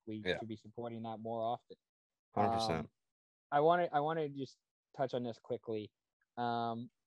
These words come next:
Speaker 1: Eric Gudbranson, Nikita Zai-, uh, Nikita Zadorov, uh, will one or both or neither of them be back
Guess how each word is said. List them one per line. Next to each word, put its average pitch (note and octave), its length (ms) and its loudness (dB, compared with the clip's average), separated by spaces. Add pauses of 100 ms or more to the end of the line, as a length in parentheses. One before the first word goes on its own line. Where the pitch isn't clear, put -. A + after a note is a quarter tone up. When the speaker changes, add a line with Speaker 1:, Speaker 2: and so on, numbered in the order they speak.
(720)
Speaker 1:
Eric F3+ 220 6
Gudbranson, D3+ 540 2
Nikita C#3 400 0
Zai-, B2+ 320 6
uh, B2 220 6 (260)
Nikita C#3+ 400 0
Zadorov, A2+ 480 2 (240)
uh, A#2+ 240 8
will C3 320 2 (160)
one F3+ 480 8 (100)
or C#3+ 320 6
both C#3+ 480 2 (140)
or C3 280 2
neither B2 440 0
of A2+ 60 0
them A#2 140 -2
be A2+ 120 -4
back G#2+ 240 -4